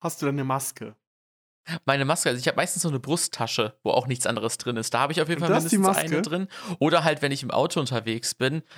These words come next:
Speaker 2: ähm, hab ich so ein paar Masken in der Konsole drin, weißt du? Das ist natürlich so ein paar, so ein paar, ein paar Orte immer, man muss ja immer Backup-Masken haben, falls man mal eine vergisst oder eine kaputt geht oder so, dass man da, da nicht aufgeschmissen ist.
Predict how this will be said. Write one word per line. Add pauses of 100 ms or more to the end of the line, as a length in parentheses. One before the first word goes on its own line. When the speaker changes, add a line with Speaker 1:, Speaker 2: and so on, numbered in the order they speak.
Speaker 2:
ähm,
hab
ich
so
ein
paar
Masken
in
der
Konsole
drin,
weißt
du? (1300)
Das
ist
natürlich
so
ein
paar,
so
ein
paar, (160)
ein
paar
Orte
immer,
man
muss
ja
immer
Backup-Masken
haben,
falls
man
mal
eine
vergisst
oder
eine
kaputt
geht
oder
so, (240)
dass
man
da,
da
nicht
aufgeschmissen
ist.